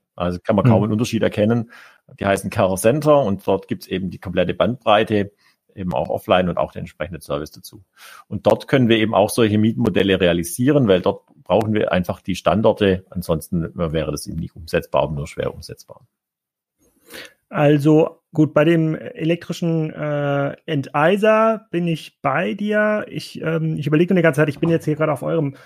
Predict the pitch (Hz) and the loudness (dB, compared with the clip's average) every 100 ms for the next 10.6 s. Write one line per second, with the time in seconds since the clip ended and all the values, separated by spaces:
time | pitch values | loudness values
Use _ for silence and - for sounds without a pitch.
0 | _ _ 160 180 - 143 - 147 156 - | _ _ -2 0 0 -4 -4 -2 0 2
1 | 160 165 156 143 - 135 143 - 151 - | 0 0 -2 -4 -2 -2 -2 -2 -2 0
2 | 151 131 131 131 113 131 - 127 131 135 | -2 -2 0 2 4 2 0 0 4 4
3 | 127 - 135 127 180 190 135 127 123 135 | 0 -2 0 4 4 2 -2 -2 -6 -10
4 | - 127 139 127 123 131 123 117 127 117 | -6 -4 -4 -4 -6 -6 -8 -6 -8 -4
5 | 120 139 127 120 127 120 120 135 143 - | -4 -4 -8 -6 -4 -2 -2 -2 -6 -16
6 | - _ 135 131 - 160 143 - 143 - | -20 _ -6 -4 -2 -2 -2 -4 -6 -8
7 | - - - 131 160 139 156 151 147 147 | -16 -12 0 2 4 2 0 -2 -2 -2
8 | 143 143 131 131 151 165 156 143 180 214 | -2 0 2 2 4 4 4 6 4 4
9 | 190 185 170 156 180 175 156 160 220 - | 4 4 2 0 0 2 2 2 -2 0
10 | 180 170 165 156 185 190 | -2 2 2 0 0 -2